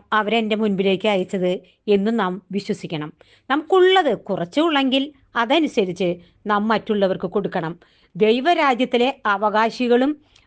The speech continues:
വിശ്വാസത്തിൽ സമ്പന്നരുമായി ദൈവം തെരഞ്ഞെടുത്തത് ലോകത്തിലെ പാവപ്പെട്ടവരെയാണെന്ന് നമുക്ക് ഓർമ്മയുണ്ടായിരിക്കണം. കർത്താവ് അപ്പസ്തോലന്മാരായി തെരഞ്ഞെടുത്തത് മുക്കുവരെയാണ്. ആദ്യത്തെ മാർപ്പാപ്പ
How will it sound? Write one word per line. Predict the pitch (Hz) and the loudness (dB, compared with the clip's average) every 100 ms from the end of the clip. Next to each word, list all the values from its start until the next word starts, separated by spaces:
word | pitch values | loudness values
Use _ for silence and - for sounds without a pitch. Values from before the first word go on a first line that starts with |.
| - | -8
വിശ്വാസത്തിൽ | 214 269 294 269 285 262 277 247 - | -6 0 2 0 0 -2 -2 -2 -4
സമ്പന്നരുമായി | - 214 202 240 262 277 277 269 262 294 - _ _ - | -6 -4 0 0 2 2 2 2 2 -2 -4 _ _ -2
ദൈവം | 220 247 330 392 392 | 2 2 2 2 0
തെരഞ്ഞെടുത്തത് | 392 247 233 277 339 285 190 185 175 175 _ - | 0 2 2 2 0 -2 0 0 0 -6 _ -2
ലോകത്തിലെ | 196 208 233 254 208 | 2 4 2 -2 -2
പാവപ്പെട്ടവരെയാണെന്ന് | 202 220 196 190 185 196 208 196 214 214 190 185 | -2 -2 -2 -2 -4 -4 -2 -2 -2 -2 -4 -4
നമുക്ക് | 190 175 196 | -6 -4 -2
ഓർമ്മയുണ്ടായിരിക്കണം. | 185 165 170 170 165 160 156 156 - _ _ _ _ _ _ | -2 -2 -4 -4 -6 -6 -8 -10 -12 _ _ _ _ _ _
കർത്താവ് | 220 214 - 202 190 185 190 - | -4 -4 0 0 0 -2 -6 -6
അപ്പസ്തോലന്മാരായി | 202 233 226 247 240 247 254 254 262 294 | -4 -4 -4 -2 0 0 0 2 2 0
തെരഞ്ഞെടുത്തത് | 294 220 202 247 262 202 180 180 - _ | 0 0 0 0 0 -2 0 -2 -6 _
മുക്കുവരെയാണ്. | 208 226 - 202 185 190 208 175 151 - _ _ _ _ - 196 | -4 -4 -2 0 0 0 -2 -6 -10 -14 _ _ _ _ -6 0
ആദ്യത്തെ | 202 247 277 349 359 | 2 2 0 0 0
മാർപ്പാപ്പ | 311 220 220 269 277 | 0 -2 0 -2 0